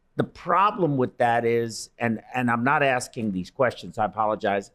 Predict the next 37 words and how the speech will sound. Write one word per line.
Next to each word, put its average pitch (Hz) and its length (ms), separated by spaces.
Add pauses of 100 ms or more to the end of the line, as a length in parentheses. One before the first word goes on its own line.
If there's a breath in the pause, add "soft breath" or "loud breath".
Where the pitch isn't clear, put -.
The 127 100
problem 180 480
with 135 160
that 123 220
is, 123 220 (120)
is 107 140
that 123 320 (640)
you 139 400
only 180 480
have 135 640 (200)
so 156 500
much 139 520 (600)
blood 139 460 (120)
flow. 151 380
So 127 240
your 117 220
drainage 135 720
is 120 160
only 127 280
so 120 320
much. - 460 (400)
Your 113 720
cannula 170 500
size, 127 720 (320)
sizes 127 760
are 117 320
only 135 420
so 131 260
much. 120 300
You 127 80
can 127 160
only 170 320
add 135 400
so 160 540
much 147 300
vacuum 131 580
assist 123 460